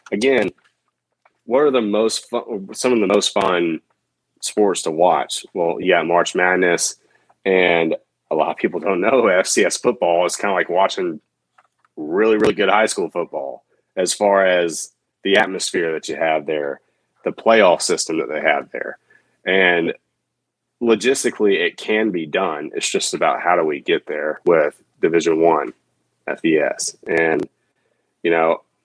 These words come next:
I think what's stopping them from doing that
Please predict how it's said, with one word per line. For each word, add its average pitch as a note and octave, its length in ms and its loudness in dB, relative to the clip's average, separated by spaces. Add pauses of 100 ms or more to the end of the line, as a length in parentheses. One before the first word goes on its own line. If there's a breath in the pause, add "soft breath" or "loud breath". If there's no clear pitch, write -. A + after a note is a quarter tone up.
(440)
I G#2+ 120 0
think B2 360 -2 (280)
what's A2 320 -2
stopping G#2+ 480 0
them G#2 180 2
from E2+ 220 -8
doing F2 300 0
that A#2+ 300 -2